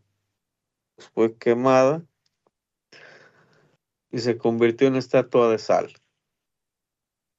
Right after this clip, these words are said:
¿Por qué en estatua de sal? Por la sal que fue a pedirle a los,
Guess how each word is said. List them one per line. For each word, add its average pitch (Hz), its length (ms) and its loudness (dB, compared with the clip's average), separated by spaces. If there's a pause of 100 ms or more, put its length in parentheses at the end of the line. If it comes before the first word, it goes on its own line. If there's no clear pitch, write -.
(540)
¿Por 117 220 0
qué 139 120 0
en 135 100 -4
estatua 131 500 -2
de 113 80 -2
sal? 147 500 -4 (880)
Por 110 160 -4
la 113 180 -2
sal 165 520 -4 (800)
que - 120 -8
fue 135 160 0
a 139 120 -6
pedirle 127 500 -2
a 123 40 -2
los, 113 560 -10